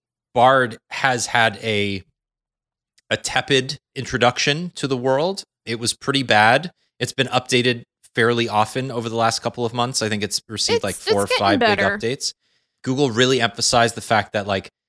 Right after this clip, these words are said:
Speaker 1: not only is it using a newer version of its large language model backend, but it now does a lot more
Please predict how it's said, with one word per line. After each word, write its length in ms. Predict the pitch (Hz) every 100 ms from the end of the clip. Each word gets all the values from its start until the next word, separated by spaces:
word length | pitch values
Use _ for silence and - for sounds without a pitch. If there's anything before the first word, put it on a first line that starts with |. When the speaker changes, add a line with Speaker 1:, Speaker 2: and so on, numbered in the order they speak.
| _ _ -
Speaker 1:
not 200 | 123 131
only 380 | 127 127 123 117
is 140 | 113
it 100 | 110
using 580 | 101 110 104 110 104 104 -
a 120 | 104
newer 260 | 104 101 98
version 600 | 98 101 98 98 95 92 _ _ _ -
of 280 | 101 98 92 -
its 360 | 98 - -
large 240 | 101 92 -
language 340 | 135 131 -
model 500 | 123 117 117 113 110 -
backend, 560 | 110 110 117 113 113 101
but 220 | 101 - _ -
it 120 | 104
now 420 | 104 101 95 90 -
does 320 | 92 92 87 - 104
a 40 |
lot 320 | 95 92 90
more 520 | 101 95 90 90 90